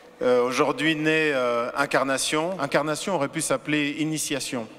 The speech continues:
Et Incarnation démarre, euh, vous allez le, le découvrir ici en rentrant, sur, euh, sur un constat qui est fort, sur un, sur un, une déclaration, une affirmation qui est très forte.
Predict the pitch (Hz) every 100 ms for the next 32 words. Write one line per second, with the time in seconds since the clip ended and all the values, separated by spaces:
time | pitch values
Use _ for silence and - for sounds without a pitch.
0 | - - - - - - - - - -
1 | 127 143 156 143 147 - 190 156 143 143
2 | 170 156 123 113 - - 117 123 135 139
3 | 135 127 120 120 127 127 127 139 151 127
4 | - 143 131 117 120 - 143 190 - -
5 | - - - - - - - - 170 147
6 | 139 135 135 131 95 107 - 151 139 147
7 | 143 - 196 156 143 - 135 107 110 -
8 | - 131 127 123 120 131 - 143 123 120
9 | 120 120 - - - 131 131 151 139 127
10 | 131 - 175 151 147 156 131 131 - 170
11 | 156 - - - 117 101 -